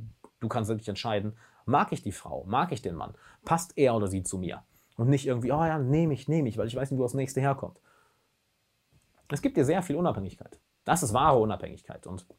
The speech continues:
was ich dir dazu noch empfehlen kann, ich, ich, mehrere Sachen. Bevor wir dazu kommen, <clears throat> äh, bevor wir zu dem Teil mit den Investments kommen, da will ich nämlich noch was von, noch was zu sagen. Ähm,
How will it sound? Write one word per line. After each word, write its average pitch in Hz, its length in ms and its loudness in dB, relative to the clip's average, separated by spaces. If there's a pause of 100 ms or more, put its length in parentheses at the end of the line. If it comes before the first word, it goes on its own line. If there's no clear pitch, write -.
(720)
was 120 80 2
ich 120 60 2
dir 113 80 0
dazu 127 240 4
noch 123 100 2
empfehlen 151 320 4
kann, 208 240 -2 (260)
ich, 131 200 0
ich, - 220 -14 (500)
mehrere 131 360 10
Sachen. 92 400 -8
Bevor 139 180 10
wir 165 60 10
dazu 156 240 6
kommen, 202 280 6 (840)
<clears throat> - 0 - (1400)
äh, 120 100 6
bevor 120 320 6
wir 123 100 6
zu 127 120 2
dem 117 120 4
Teil 123 200 4
mit 117 120 0
den 107 120 2
Investments 104 440 4
kommen, 104 220 -2
da 98 80 0
will 104 60 2
ich 104 80 -2
nämlich 95 180 -4
noch 95 120 -2
was 92 120 -2
von, 98 220 -4
noch 101 140 -4
was 95 180 -2
zu 107 120 -4
sagen. 92 320 -6 (340)
Ähm, 107 240 0